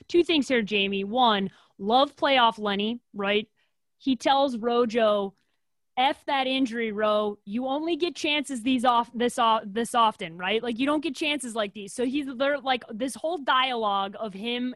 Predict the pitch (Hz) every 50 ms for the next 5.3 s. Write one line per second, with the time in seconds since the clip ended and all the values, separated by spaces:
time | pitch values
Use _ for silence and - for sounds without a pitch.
0 | - - 240 226 226 - 226 214 220 226 226 220 - - 254 220 214 220 208 220
1 | 220 214 214 208 208 - _ _ _ - 214 226 233 240 240 247 233 220 220 226
2 | 220 226 233 202 233 226 220 214 - 233 226 220 220 214 208 208 208 202 - 254
3 | 247 254 254 254 - 233 240 240 233 - 254 254 247 240 254 240 233 233 226 233
4 | 233 220 240 233 233 220 - - _ _ _ 254 247 - 254 254 240 233 233 233
5 | - 233 233 233 226 -